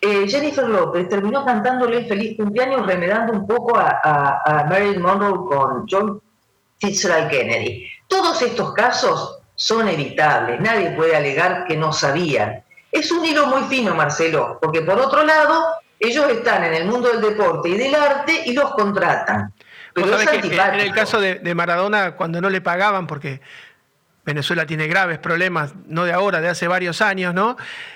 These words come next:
Speaker 2: Con el efectivo, cuando no le pagaban, él se ponía la gorra bolivariana y ese era el mensaje que le mandaban:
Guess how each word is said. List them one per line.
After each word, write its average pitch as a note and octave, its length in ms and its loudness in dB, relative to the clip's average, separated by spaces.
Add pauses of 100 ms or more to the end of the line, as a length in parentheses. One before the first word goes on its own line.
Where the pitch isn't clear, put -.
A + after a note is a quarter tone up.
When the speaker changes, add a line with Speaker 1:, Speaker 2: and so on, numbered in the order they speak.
(260)
Speaker 2:
Con F3+ 340 -2
el G3+ 200 -2
efectivo, A3+ 640 -2
cuando F#3 200 -2
no G3+ 100 0
le A3 120 0
pagaban, A3 380 0
él G3 120 -2
se F#3+ 140 -6
ponía F#3+ 300 -2
la F3+ 140 0
gorra G3+ 340 0
bolivariana G3+ 640 0
y G3+ 140 0
ese F#3 180 -4
era F#3+ 80 2
el F#3+ 80 -2
mensaje F#3 520 -2
que G3 100 -4
le F#3 100 -2
mandaban: F#3+ 600 0